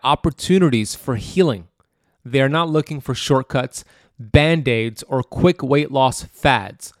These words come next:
They are focusing on a holistic approach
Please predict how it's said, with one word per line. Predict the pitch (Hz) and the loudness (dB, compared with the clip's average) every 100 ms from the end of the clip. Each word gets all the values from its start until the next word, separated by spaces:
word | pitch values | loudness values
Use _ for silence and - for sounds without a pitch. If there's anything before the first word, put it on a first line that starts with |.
| _ _ _ - | _ _ _ -6
They | 147 | -2
are | 151 | -2
focusing | - 190 170 165 151 | 2 0 2 0 0
on | 139 131 | 0 0
a | 117 | 2
holistic | 131 139 180 - 196 - | 4 6 4 4 -2 -2
approach | 165 - - 127 110 - | -6 -4 2 4 2 -6